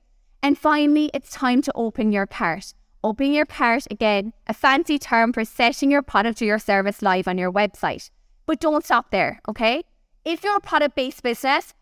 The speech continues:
what I recommend you do is you have some kind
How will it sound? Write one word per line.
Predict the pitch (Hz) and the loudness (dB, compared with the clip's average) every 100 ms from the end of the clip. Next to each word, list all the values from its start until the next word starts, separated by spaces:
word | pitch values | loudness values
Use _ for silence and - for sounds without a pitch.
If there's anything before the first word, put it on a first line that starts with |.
| - | -2
what | 269 320 | 2 2
I | 339 | 2
recommend | 311 285 302 262 247 247 | 0 0 2 2 2 0
you | 247 | -2
do | 240 247 247 254 | -2 0 0 -2
is | - 247 269 - _ _ - | -4 -4 -6 -12 _ _ -8
you | 240 277 294 285 | -2 0 0 -2
have | - 262 247 247 - - | -2 0 2 0 -4 -14
some | - 302 302 | -2 0 0
kind | - 294 269 | -2 -2 -2